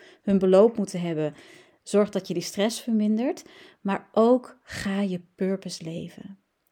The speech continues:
Ga doen wat je wil doen, waar jij blij van wordt. Denk niet meer in beperkingen, maar denk in mogelijkheden. For crying out loud, ga dat doen.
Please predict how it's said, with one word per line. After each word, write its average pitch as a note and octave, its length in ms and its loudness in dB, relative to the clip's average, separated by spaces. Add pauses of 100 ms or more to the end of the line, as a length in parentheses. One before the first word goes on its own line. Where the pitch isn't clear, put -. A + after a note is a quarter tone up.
(100)
Ga G3+ 300 -4 (100)
doen G3+ 280 -2
wat F#3 200 -8
je D#3+ 180 -8 (160)
wil G3 320 0
doen, E3 240 -6
waar F3+ 160 -4
jij F3+ 260 -2
blij F3 480 -2
van F3+ 220 -8
wordt. D#3 280 -10 (380)
Denk A3+ 440 2 (320)
niet A#3 560 8
meer G#3+ 220 4
in G3 120 -2
beperkingen, G3 720 -4
maar F#3 200 -6
denk G3+ 280 -2
in F#3 320 -4
mogelijkheden. F#3 840 -2 (320)
For G3+ 260 -2
crying A3 640 0
out F3 240 -2
loud, F3 560 2 (120)
ga G3+ 540 -4 (160)
dat E3+ 340 -2 (520)
doen. E3+ 460 2